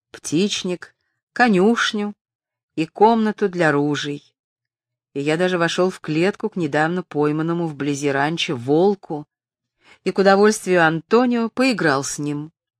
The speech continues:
Волк выглядел вполне здоровым, и вряд ли у него было бешенство, так что он мог только укусить, не более того. Так почему было не проверить себя?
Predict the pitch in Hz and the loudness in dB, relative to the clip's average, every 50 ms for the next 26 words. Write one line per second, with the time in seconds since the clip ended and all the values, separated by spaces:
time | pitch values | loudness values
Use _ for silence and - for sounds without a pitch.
0 | _ _ _ _ _ _ _ _ _ _ _ _ _ _ _ - 175 170 190 233 | _ _ _ _ _ _ _ _ _ _ _ _ _ _ _ -6 0 4 6 6
1 | 262 262 220 - 214 220 220 208 214 202 196 202 196 - - 180 180 180 185 196 | 6 6 4 4 4 4 4 6 4 4 4 0 0 2 2 2 2 2 2 0
2 | 202 190 175 190 185 175 175 175 175 175 190 202 202 202 _ _ _ _ _ _ | 0 2 2 2 4 6 6 6 4 4 2 -2 -4 -8 _ _ _ _ _ _
3 | _ _ _ _ _ _ _ _ _ - 175 165 175 185 208 233 - 269 240 220 | _ _ _ _ _ _ _ _ _ -4 0 2 4 4 4 4 2 -2 -2 0
4 | 196 180 170 170 160 160 156 151 151 151 - - 131 135 139 165 165 156 143 - | 0 0 0 0 2 2 2 2 2 0 -2 -4 -10 -8 -2 0 0 2 0 0
5 | - - 139 131 - - - - 135 135 143 _ _ _ _ _ _ _ _ _ | -4 -6 -8 -10 -10 -12 -12 -10 -10 -10 -10 _ _ _ _ _ _ _ _ _
6 | _ _ - 156 147 - - - 160 156 156 160 156 156 165 170 170 - - _ | _ _ -2 -2 -2 -2 -4 -2 -2 -2 -2 -2 -2 0 0 0 -2 -4 -6 _
7 | - 170 170 165 160 - 160 - - - 160 - - - 156 151 - - - - | -2 0 0 0 -2 -4 -6 -6 -4 -6 -6 -6 -6 -6 -6 -6 -6 -6 -4 0
8 | 262 277 - _ - - - - _ _ _ _ _ _ _ - 139 143 135 127 | 0 0 -2 _ -10 -20 -20 -20 _ _ _ _ _ _ _ -8 -8 -6 -6 0
9 | 147 180 240 285 269 240 170 156 - - 147 143 131 135 131 123 - _ _ _ | 2 4 4 4 4 2 0 -2 -2 -2 -2 -2 -2 -4 -8 -8 -10 _ _ _
10 | _ _ _ _ _ _ _ _ _ _ _ _ _ _ _ _ _ - 151 - | _ _ _ _ _ _ _ _ _ _ _ _ _ _ _ _ _ -6 -6 -6
11 | - - 151 - - - 151 147 160 180 190 170 180 175 175 180 180 180 180 180 | -4 -6 -6 -4 -2 -2 -2 0 0 0 0 2 2 2 2 0 -2 -2 -2 -4
12 | 175 - 180 190 202 247 294 285 220 156 127 - - - - 123 120 120 123 101 | -2 0 0 2 2 2 0 0 0 -4 -6 -8 -10 -8 -8 -8 -6 -4 -6 -6
13 | 104 - | -6 -8